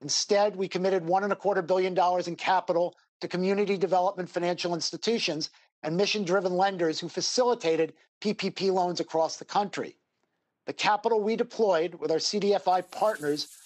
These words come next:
reached very small businesses, nearly half of which are in minority communities.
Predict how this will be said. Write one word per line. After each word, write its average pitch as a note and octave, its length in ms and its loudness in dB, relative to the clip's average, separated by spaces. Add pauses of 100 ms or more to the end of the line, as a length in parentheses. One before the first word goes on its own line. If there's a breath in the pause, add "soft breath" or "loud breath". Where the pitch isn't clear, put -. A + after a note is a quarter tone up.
(180)
reached F3+ 260 -2
very G#3+ 400 2
small F#3+ 320 0
businesses, D#3 640 -2 (360)
nearly F3 280 2
half G#3+ 340 0
of E3 100 -8
which F3 260 0
are G3 80 0
in F#3 80 -2
minority F3 480 2
communities. F3 640 -2